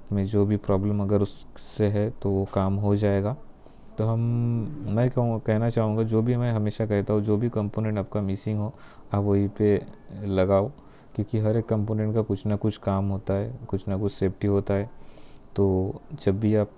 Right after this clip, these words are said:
चाहे कैपेसिटर हो, रजिस्टर हो, डायोड हो, टीबीएस डायोड हो, या कोई भी कैपेसिटर हो, कुछ भी, कोई भी कंपोनेंट हो, कॉइल हो, कुछ भी हो, तो आप वहीं पे आप वापस से वहाँ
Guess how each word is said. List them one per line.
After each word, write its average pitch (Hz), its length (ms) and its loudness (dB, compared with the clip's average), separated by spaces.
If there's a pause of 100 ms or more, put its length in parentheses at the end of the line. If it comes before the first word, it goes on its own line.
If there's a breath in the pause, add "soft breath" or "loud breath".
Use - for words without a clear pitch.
(280)
चाहे 95 220 2
कैपेसिटर 98 640 0
हो, 101 140 2
रजिस्टर 98 520 2
हो, 104 260 0
डायोड 98 480 2
हो, 98 300 0 (640 loud breath)
टीबीएस 101 400 4
डायोड 98 320 2
हो, 101 240 0 (960)
या 98 80 -2
कोई 113 280 2
भी 120 120 2
कैपेसिटर 101 540 0
हो, 98 160 4 (140)
कुछ 117 200 0
भी, 127 140 4
कोई 120 320 2
भी 127 120 4
कंपोनेंट 101 560 2
हो, 87 140 -2 (220)
कॉइल 95 280 6
हो, 104 140 0
कुछ 110 200 0
भी 110 180 2
हो, 95 160 -2 (480 loud breath)
तो 110 60 2
आप 104 160 2
वहीं 101 200 2
पे 107 160 0
आप 107 200 0 (420)
वापस 95 340 2
से - 140 0
वहाँ 104 120 2